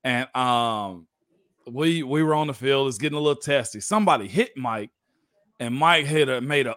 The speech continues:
"Ugh" sound, one of them. So I'm running over there 'cause I'm always gonna run to try to pick up my teammates any chance I get, right? So I'm running over there to Mike, and dude say something to Mike, and I say something back.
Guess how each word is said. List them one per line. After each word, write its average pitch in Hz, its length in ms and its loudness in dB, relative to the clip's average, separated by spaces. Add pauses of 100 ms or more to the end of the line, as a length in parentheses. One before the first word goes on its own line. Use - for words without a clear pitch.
(120)
"Ugh" 131 500 -4
sound, 131 320 -4
one 190 220 6
of 147 80 0
them. 151 220 0
So - 120 -2
I'm 202 200 2
running 151 220 2
over 151 260 4
there 151 140 4
'cause 139 180 -4
I'm 214 140 4
always 156 300 6
gonna 143 140 -2
run 143 180 0
to 123 60 -8
try 139 140 -2
to 123 60 -6
pick 135 120 -8
up 131 80 -2
my 120 120 -4
teammates 135 500 -4
any 139 160 -4
chance 127 340 -4
I 98 120 -4
get, 156 460 -2
right? 160 360 2 (500)
So 202 240 4
I'm 190 160 6
running 196 220 6
over 180 120 2
there 170 120 4
to 156 80 2
Mike, 165 420 2
and 135 160 -6
dude 190 280 2
say 180 180 0
something 180 220 -4
to 151 60 -4
Mike, 156 280 0
and 170 80 -2
I 185 60 2
say 165 220 -4
something 120 380 -6
back. 185 300 4